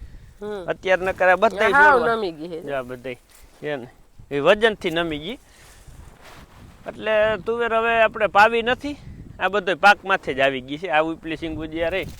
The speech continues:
Speaker 2: ખખડવા માંડી છે.
Speaker 1: અને આપણે પાવી નથી, અને બાકી તો આ કૂવામાં તો પાણી પૂરું થઈ ગયું. આપણે પાછી મહેનતે વધે, વાથી લાઈન લાંબી કરવી પડે.
Speaker 2: હવે તો આમાં અંદર જાવુંય વહમું,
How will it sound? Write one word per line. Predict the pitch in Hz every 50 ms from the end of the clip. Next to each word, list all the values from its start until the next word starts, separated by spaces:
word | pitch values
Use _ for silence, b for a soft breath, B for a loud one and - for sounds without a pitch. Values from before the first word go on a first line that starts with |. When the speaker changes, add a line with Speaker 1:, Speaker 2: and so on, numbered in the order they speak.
| - - - - - - -
Speaker 2:
ખખડવા | - 156 - - 151 135 120 120 127
માંડી | 123 117 117 113 127
છે. | 139 139
Speaker 1:
અને | - 240 262
આપણે | 294 349 349 330 285
પાવી | - 320 311 330 359 381 381 359
નથી, | 339 381 440 - - 403 339 320
અને | 302 294 285
બાકી | 277 311 330 311 320
તો | 269 311 311
આ | 320
કૂવામાં | 320 - 359 349 349 330 320 320 320 -
તો | 311 294
પાણી | 294 330 339 359 349 302
પૂરું | 262 254 285 277 269 254
થઈ | - 277 254
ગયું. | 254 247 254 262 269
આપણે | 269 277 302
પાછી | 277 - 294 330 330 - 349 339 311 311 302 294 294 285 285
મહેનતે | 285 311 381 427 403 359 - 320 277
વધે, | 262 269 285 262 277 247
વાથી | 254 - 381 381 - 370
લાઈન | - 339 381 381 330 302
લાંબી | 320 330 330 294 269 240
કરવી | 208 269 269 262 240 202 180
પડે. | 160 208 220 214 - -
Speaker 2:
હવે | 160 214 262 277
તો | 262 269 277
આમાં | 277 277 269 269
અંદર | 285 269 285 240
જાવુંય | 190 185 185 233 269 277 254
વહમું, | 208 185 180 151 143 156 139